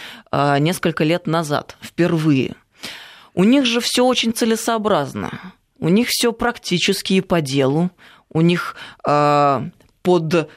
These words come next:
каждое действие подведена база. Они просто так ведь ничего не делают. Они не такие художественные, как мы.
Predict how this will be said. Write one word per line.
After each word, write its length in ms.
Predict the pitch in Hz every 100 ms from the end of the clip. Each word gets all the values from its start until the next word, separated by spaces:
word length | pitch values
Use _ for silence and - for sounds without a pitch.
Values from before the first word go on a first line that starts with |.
| -
каждое 360 | 196 175 180
действие 520 | 160 214 220 175 165
подведена 580 | 156 165 156 156 160 180
база. 400 | 175 175 151 -
Они 160 | 127 156
просто 300 | - - 185
так 200 | 196 -
ведь 120 | 151
ничего 340 | 147 - 175
не 140 | 233 175
делают. 420 | 147 147 131 -
Они 160 | 160 202
не 120 | 220
такие 280 | 262 - -
художественные, 800 | 180 160 147 135 - 143 139 139
как 240 | 160 156
мы. 300 | 151 131 -